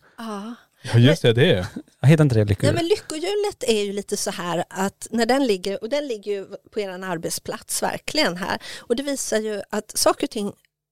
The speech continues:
Speaker 1: för det är ju ett hjul, den rullar
Speaker 2: Mm.
Speaker 1: åt rätt håll. Allting rullar åt rätt håll. Och det är också så att det är kanske någonting som, eh,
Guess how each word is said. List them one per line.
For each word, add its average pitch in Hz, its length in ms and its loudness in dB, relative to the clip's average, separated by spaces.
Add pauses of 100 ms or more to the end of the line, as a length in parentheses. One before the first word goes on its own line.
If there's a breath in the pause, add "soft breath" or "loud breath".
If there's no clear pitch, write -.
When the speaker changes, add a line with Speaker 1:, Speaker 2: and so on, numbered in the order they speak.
Speaker 1:
för 233 100 -6
det 226 40 -2
är 262 40 0
ju 262 40 4
ett 247 120 -4
hjul, 233 380 -2
den 165 160 -10
rullar 196 160 2
Speaker 2:
Mm. 208 140 4
Speaker 1:
åt - 120 -8
rätt - 220 -8
håll. - 380 -4 (100)
Allting 320 300 2
rullar 175 240 0
åt - 140 -10
rätt - 240 -12
håll. - 280 0 (400 loud breath)
Och - 160 -6
det 294 80 2
är 339 40 0
också - 260 -4
så - 140 2
att 240 300 2
det 247 160 2
är 277 80 6 (160)
kanske 285 260 0
någonting 285 720 2
som, 220 380 0 (160)
eh, 196 240 -2